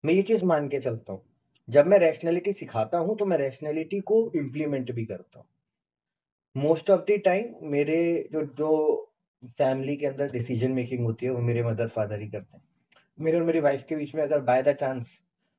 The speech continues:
कोई भी अगर ऐसी चीज़ आती है, तो discussion होता है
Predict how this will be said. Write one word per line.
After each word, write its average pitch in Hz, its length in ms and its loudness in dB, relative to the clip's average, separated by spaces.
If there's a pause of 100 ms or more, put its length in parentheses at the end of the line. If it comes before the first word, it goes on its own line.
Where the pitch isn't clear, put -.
(120)
कोई 143 180 0
भी 156 140 4
अगर 151 140 2
ऐसी 127 300 -2
चीज़ 131 240 -4
आती 117 300 -4
है, 107 120 -8 (600)
तो 123 760 -4 (420)
discussion 160 440 0
होता 147 240 0
है 156 200 -4